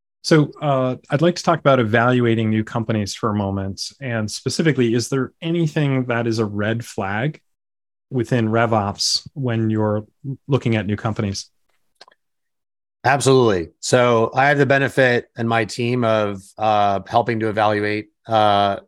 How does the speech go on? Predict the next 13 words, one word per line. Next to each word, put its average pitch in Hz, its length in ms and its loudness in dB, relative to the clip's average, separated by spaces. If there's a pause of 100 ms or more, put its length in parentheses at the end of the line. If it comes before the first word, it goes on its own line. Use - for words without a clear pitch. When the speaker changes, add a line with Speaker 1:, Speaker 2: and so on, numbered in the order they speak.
(260)
Speaker 2:
from 117 220 0
a 107 160 2
go-to-market 113 840 2
lens 98 360 -4
when 101 140 -6
the 98 80 -6
investors 101 520 -2
want 98 340 0
to 98 320 0
make 98 200 -2
an 98 60 -2
investment. 120 400 -2 (680)
And 110 600 2